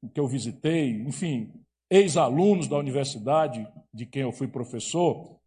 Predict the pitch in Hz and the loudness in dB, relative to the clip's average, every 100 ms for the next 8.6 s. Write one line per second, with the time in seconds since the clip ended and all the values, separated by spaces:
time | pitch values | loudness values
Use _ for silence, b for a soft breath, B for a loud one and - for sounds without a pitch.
0 | _ 220 247 - 226 226 190 - 196 196 | _ 2 2 2 2 2 2 0 -2 -2
1 | 180 131 165 135 160 175 160 175 139 135 | -2 0 0 2 0 -2 -4 -2 -2 -2
2 | 170 151 135 151 139 127 113 - - 147 | -4 -4 -6 -4 -4 -4 -6 -12 -4 -2
3 | 147 120 113 - 131 120 127 - 104 113 | -2 -6 -8 -4 -4 -4 -6 -8 -8 -4
4 | 156 147 120 139 139 139 135 131 120 - | -4 -4 -4 -4 -2 -2 -2 -2 -6 -8
5 | - 151 127 104 139 127 120 123 123 101 | -8 -6 -4 -4 -4 -4 -4 -4 -6 0
6 | 147 139 - - _ _ _ _ _ 120 | 0 0 -8 -18 _ _ _ _ _ -10
7 | - 143 127 117 107 104 123 139 139 - | -8 -8 -6 -6 -8 -6 -4 -4 -6 -8
8 | 113 - 135 151 107 | -10 -4 -2 -2 -4